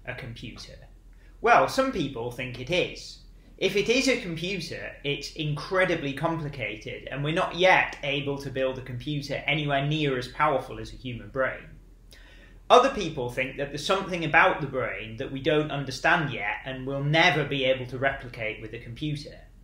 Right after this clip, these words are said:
Either way, the goal of artificial intelligence is for the computer to be able to do something that typically we require a human or human level intelligence to do. Or maybe even for the computer to be able to do something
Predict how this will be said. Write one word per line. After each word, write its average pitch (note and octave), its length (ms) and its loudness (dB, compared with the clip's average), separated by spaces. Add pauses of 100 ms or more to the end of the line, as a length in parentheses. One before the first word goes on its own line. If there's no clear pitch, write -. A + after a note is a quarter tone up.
(720)
Either A3+ 300 10
way, A#2+ 520 -2 (140)
the D#3 60 0
goal G#3 320 8
of A3 100 4
artificial F#3 500 2
intelligence C#3+ 840 2
is - 180 -8
for D3+ 120 -10
the D3 100 -2
computer D3+ 840 -4
to - 120 -8
be D3 200 2
able F3 260 4
to D3+ 120 -4
do G3+ 340 -4
something A#2 680 -6 (280)
that - 180 2
typically D3+ 680 -2
we C3+ 120 -2
require C#3 720 0
a - 60 -4
human D3 640 -6 (100)
or C3+ 220 0
human F3+ 480 -4
level C#3+ 360 2
intelligence C3+ 720 -4
to B2+ 120 -12
do. D#3 300 -4 (800)
Or E3+ 160 8
maybe G#3 380 4
even E3 560 -2
for C3 140 -10
the C#3+ 80 -2
computer D3 640 -4
to A2 140 -8
be D3+ 180 4
able D#3 180 6
to D3 120 -4
do G3 240 -4
something A2+ 640 -10